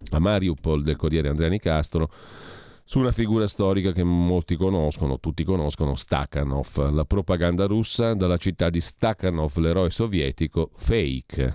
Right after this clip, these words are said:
Nel Donbass una radio trasmette falsità e incolpa gli ucraini di azioni criminali. La sede si trova nel luogo dove è nato uno dei miti di Putin, ma la vera storia di Stakhanov non è così illustre.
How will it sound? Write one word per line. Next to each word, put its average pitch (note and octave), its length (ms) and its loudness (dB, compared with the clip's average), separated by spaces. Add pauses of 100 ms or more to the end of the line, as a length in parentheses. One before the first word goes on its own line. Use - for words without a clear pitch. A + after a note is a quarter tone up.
Nel E2+ 200 2
Donbass G#2 520 0
una G2+ 200 2
radio F2+ 260 0
trasmette D#2 500 -2
falsità F#2+ 500 -2
e G2 60 0
incolpa F2 380 0
gli E2+ 80 2
ucraini F2 480 2
di D#2 100 0
azioni D#2+ 400 0
criminali. C2+ 720 -2
La F#2 140 -2
sede A#2+ 340 0
si F#2 140 -2
trova F2 280 0
nel D#2+ 160 0
luogo E2+ 460 0 (500)
dove G2+ 320 2
è - 20 2
nato F#2 440 -2
uno B2+ 320 2
dei G2+ 180 0
miti E2 380 0
di D2+ 160 -2
Putin, B1+ 600 -4
ma D2 140 0
la C#2+ 120 2
vera G#2 240 0
storia - 260 0
di A2+ 140 0
Stakhanov E2+ 880 -2 (920)
non C3+ 340 4
è B2+ 100 2
così A2+ 440 2
illustre. F2 800 2